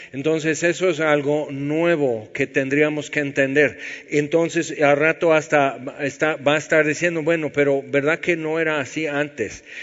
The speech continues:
Entonces, versículo ocho, "Ciertamente en otro tiempo, no conociendo a Dios, servíais a los que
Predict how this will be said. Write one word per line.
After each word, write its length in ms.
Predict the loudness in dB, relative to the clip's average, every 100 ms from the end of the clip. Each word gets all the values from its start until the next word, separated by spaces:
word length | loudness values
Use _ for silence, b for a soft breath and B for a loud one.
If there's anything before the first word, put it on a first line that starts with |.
| B B
Entonces, 500 | 0 0 0 -2 0
versículo 560 | 0 0 0 2 4 2
ocho, 380 | -2 -4 -6 -12 B B B
"Ciertamente 800 | 4 6 6 2 0 0 2
en 100 | 2
otro 320 | 0 -2 -2 -2
tiempo, 480 | -2 -4 -2 -4
no 160 | -2 -4
conociendo 760 | -4 -4 -4 -4 -2 0 2
a 120 | 2 2
Dios, 500 | 0 0 -2 -8 -18 B B B
servíais 760 | -2 2 4 4 2 2 2 2
a 140 | 2
los 380 | 4 4 4 0
que 520 | 0 2 2 0 -4